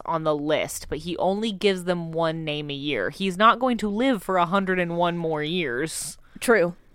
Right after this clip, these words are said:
Speaker 1: So how
Speaker 2: Well,
Speaker 1: is this
Speaker 2: he gave Rossi forty then, and he had been caught for so many.
Speaker 1: That's true.
Speaker 2: So one hundred and one minus, let's say,
Speaker 1: Still.
Speaker 2: sixty.
Speaker 1: That's still a
Speaker 2: Still,
Speaker 1: lot.
Speaker 2: yeah, no.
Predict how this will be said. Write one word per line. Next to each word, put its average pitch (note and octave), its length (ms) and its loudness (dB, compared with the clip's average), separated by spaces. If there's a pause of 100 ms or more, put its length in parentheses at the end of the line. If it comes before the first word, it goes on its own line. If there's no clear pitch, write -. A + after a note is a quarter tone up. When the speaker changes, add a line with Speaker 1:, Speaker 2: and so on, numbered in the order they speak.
(120)
Speaker 1:
So G3+ 200 4
how G#3+ 260 8
Speaker 2:
Well, C4+ 180 12
Speaker 1:
is B3 40 2
this D4+ 100 8
Speaker 2:
he B3+ 40 0
gave F#4 240 8
Rossi G4 380 10
forty D4 480 6
then, F3 480 4
and A#3 180 4
he B3 100 4
had A3+ 100 4
been G#3 160 0
caught C4+ 280 6
for G#3+ 100 2
so F3+ 240 0
many. E3 480 -4
Speaker 1:
That's F#3 300 -6
true. C#3 340 -6 (1700)
Speaker 2:
So F#3 460 4 (240)
one G#3+ 180 2
hundred G#3 220 2
and G3 100 0
one F#3 180 4
minus, F3+ 560 0
let's F#3+ 220 0
say, E3+ 420 0 (1300)
Speaker 1:
Still. B2 560 -6
Speaker 2:
sixty. F3+ 760 2 (540)
Speaker 1:
That's D#3+ 200 -12
still D3+ 160 -6
a B2+ 40 -4
Speaker 2:
Still, F3+ 200 6
Speaker 1:
lot. E3 220 0
Speaker 2:
yeah, C#3+ 280 -4
no. A2+ 260 -10